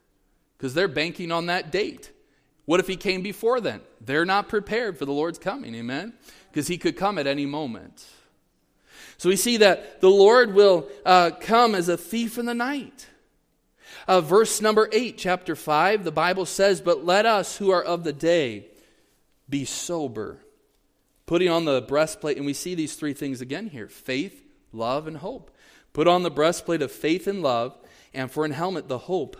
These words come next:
of salvation." We see that three other places in the Bible. If you know, uh, First Corinthians chapter thirteen, the last verse in that chapter says, "And, uh, now abideth faith, hope, and charity." And the,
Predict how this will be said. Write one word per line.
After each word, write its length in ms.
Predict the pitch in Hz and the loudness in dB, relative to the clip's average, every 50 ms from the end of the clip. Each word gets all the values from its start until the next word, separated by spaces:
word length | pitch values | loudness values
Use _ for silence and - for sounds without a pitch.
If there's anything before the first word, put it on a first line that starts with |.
| - - - | -20 -18 -16
of 120 | 135 120 - | -14 -14 -8
salvation." 840 | - 147 143 135 135 151 156 156 175 - - - 180 160 107 117 _ _ _ _ _ _ _ _ _ _ - _ _ _ _ _ _ _ _ _ _ _ _ _ _ _ _ | -4 -2 -2 -2 -2 -4 -8 -10 -10 -12 -16 -18 -18 -18 -20 -20 _ _ _ _ _ _ _ _ _ _ -20 _ _ _ _ _ _ _ _ _ _ _ _ _ _ _ _
We 140 | 131 147 196 | -8 -6 -6
see 200 | 185 - 220 214 | -4 -4 0 2
that 240 | 202 185 180 - - | 4 4 2 0 -4
three 420 | - 180 175 190 202 196 185 180 - - | -6 -4 -2 -2 -2 -4 -6 -6 -4 -2
other 220 | 165 175 196 170 | 0 0 0 0
places 340 | - 170 151 143 - 156 135 | 0 0 -2 -2 -2 -6 -8
in 80 | 131 135 | -8 -4
the 60 | 127 | 0
Bible. 280 | 127 127 127 131 147 | 0 0 0 -2 -4
If 120 | 143 143 147 | -6 -8 -8
you 80 | 143 | -6
know, 360 | 139 147 151 147 143 135 127 - - - _ - | -4 0 0 0 0 0 -4 -8 -16 -10 _ 0
uh, 180 | 139 135 127 | 2 2 2
First 340 | - - - 170 165 - - - _ _ _ | 0 -2 -4 -4 -4 -4 -8 -16 _ _ _
Corinthians 540 | - - 156 160 180 190 - 170 143 127 123 | -8 -4 -2 -2 -2 -2 -2 -4 -6 -6 -6
chapter 340 | - 160 143 135 - - 123 | -4 -4 -4 -4 -4 -8 -12
thirteen, 720 | - - 147 139 139 139 - - 160 170 170 151 139 131 - _ _ _ _ | -8 -6 -4 -4 -4 -6 -8 -10 -8 -6 -6 -6 -8 -10 -12 _ _ _ _
the 80 | 120 | -8
last 340 | 123 135 151 175 190 180 - | -4 -2 -2 -2 -2 -6 -8
verse 320 | 170 156 175 190 180 - - | -10 -8 -6 -6 -6 -6 -8
in 60 | 156 | -8
that 160 | 143 139 - | -8 -8 -6
chapter 400 | - 160 160 165 - - 123 110 | -6 -6 -6 -6 -8 -12 -14 -12
says, 320 | - - 147 131 120 - - _ _ _ _ _ _ _ _ _ _ _ _ _ _ _ _ _ _ _ _ - - - | -8 -6 -4 -4 -6 -8 -12 _ _ _ _ _ _ _ _ _ _ _ _ _ _ _ _ _ _ _ _ -20 -16 -10
"And, 260 | - 135 135 131 127 123 | -6 -4 -4 -2 -2 -2
uh, 100 | 117 113 | -2 -2
now 280 | 117 131 139 143 143 | -2 -2 0 0 -2
abideth 340 | 135 131 135 139 135 123 - | -2 -2 -2 -2 -2 -4 -8
faith, 400 | - - - 151 151 147 131 - | -8 -4 -2 -2 0 -2 -4 -6
hope, 240 | - 151 147 139 139 | -4 -4 -4 -4 -4
and 180 | 139 120 113 | -6 -10 -10
charity." 520 | - - - 147 151 151 135 120 107 101 - _ _ _ _ _ _ _ _ _ _ _ _ _ | -10 -8 -6 -4 -4 -4 -4 -6 -10 -12 -16 _ _ _ _ _ _ _ _ _ _ _ _ _
And 160 | - 120 117 117 | -12 -8 -6 -6
the, 260 | 113 110 107 104 | -4 -6 -6 -8